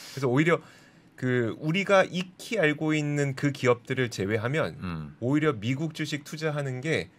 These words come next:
Speaker 1: 변동성이 훨씬 더 큰 경우를 저는 많이 보기도 해서
Speaker 2: 그러니까요.
Speaker 1: 참 그렇습니다.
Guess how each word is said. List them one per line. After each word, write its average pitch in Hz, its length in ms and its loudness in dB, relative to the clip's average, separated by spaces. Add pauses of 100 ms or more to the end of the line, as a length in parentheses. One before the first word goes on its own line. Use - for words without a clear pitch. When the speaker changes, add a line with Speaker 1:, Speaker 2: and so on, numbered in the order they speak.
(120)
Speaker 1:
변동성이 139 520 -2
훨씬 202 360 -6
더 139 180 -2
큰 247 240 -8
경우를 185 320 0
저는 101 240 -4
많이 101 240 -2
보기도 104 340 -10
해서 131 300 -4 (120)
Speaker 2:
그러니까요. 92 640 0
Speaker 1:
참 82 220 -8
그렇습니다. 110 600 -8